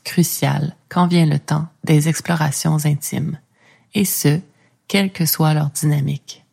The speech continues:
Vers la fin de cette fiction, il est dit qu'Emily, cette danseuse érotique du récit, est la digne détentrice de son consentement.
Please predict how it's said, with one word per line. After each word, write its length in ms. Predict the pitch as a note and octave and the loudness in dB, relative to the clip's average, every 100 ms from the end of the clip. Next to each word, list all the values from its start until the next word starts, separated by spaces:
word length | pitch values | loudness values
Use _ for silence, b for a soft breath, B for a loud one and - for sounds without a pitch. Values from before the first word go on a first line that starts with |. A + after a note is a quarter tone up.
| _ _ _ _ _ _ b b b b b b | _ _ _ _ _ _ b b b b b b
Vers 160 | F#3 F#3+ | 2 4
la 140 | G3 | 4
fin 140 | F#3+ A#3 | 2 0
de 100 | G3+ | 0
cette 260 | - E3 | 0 -2
fiction, 500 | E3 - - E3+ F3 - | -4 -4 0 0 0 0
il 140 | F3+ | 2
est 80 | F3+ | 2
dit 240 | E3 G3+ | 2 -2
qu'Emily, 640 | - - G#3+ F3+ D3+ D3+ - | -2 -2 2 4 4 2 -2
cette 240 | - F3 D3 | -6 -2 0
danseuse 460 | F3 E3+ G3+ G3 - | 0 0 0 -2 -2
érotique 640 | G3+ F#3+ F3 - F#3 - | -2 0 -2 -4 -6 -8
du 160 | E3 D#3+ | -4 0
récit, 480 | D3 D3 - D3+ F3+ b b b b - | 2 0 -2 -2 -4 b b b b 0
est 80 | |
la 160 | F3 G3 | 2 2
digne 320 | F#3 A#3+ A#3+ - | 2 0 0 0
détentrice 760 | E3+ F#3+ F#3+ E3+ - G3 - - | 0 2 0 -2 -2 -2 -4 -2
de 160 | D#3+ | 0
son 180 | D3+ D#3 | 2 0
consentement. 680 | D3+ F3+ E3 D#3 C#3+ - | -2 0 0 -2 -4 -4